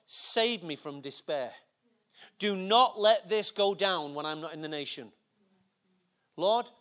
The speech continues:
save this from turning into disaster." And I began to pray. I said, "Lord, don't let this become disparity. Don't let it, the people en-, enter into despair because of this." And that was my prayer. So then we took it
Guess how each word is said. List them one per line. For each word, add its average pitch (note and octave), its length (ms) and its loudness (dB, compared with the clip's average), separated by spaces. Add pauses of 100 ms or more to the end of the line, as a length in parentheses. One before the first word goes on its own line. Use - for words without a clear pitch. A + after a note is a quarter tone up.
save B3 480 0
this E3 160 -4
from E3 280 -10 (180)
turning G3 380 -2
into F3 420 -6 (120)
disaster." D3+ 560 -4 (720)
And F3 100 -4
I F3 40 0
began G3 280 -2
to A3+ 80 -6
pray. G#3+ 280 2
I - 20 2
said, E3+ 180 -8
"Lord, G3+ 280 2 (460)
don't G#3 280 6
let G#3 180 2
this G3 120 -4
become F3+ 440 -6 (720)
disparity. E3+ 680 2
Don't G3+ 220 2
let G#3+ 120 2
it, G3+ 120 -10 (360)
the D#3+ 100 -8
people F3 340 -2
en-, F3 240 0
enter F#3+ 220 2
into D#3+ 200 -6
despair D3 600 2 (200)
because D#3+ 280 -2
of C#3+ 80 -4
this." - 440 0 (640)
And E3 140 0
that G#3 120 4
was F3+ 120 -8
my G3 200 2
prayer. D3+ 360 -2 (1300)
So - 140 -6
then F#3 160 2
we F3 100 2
took - 280 0
it B3 100 2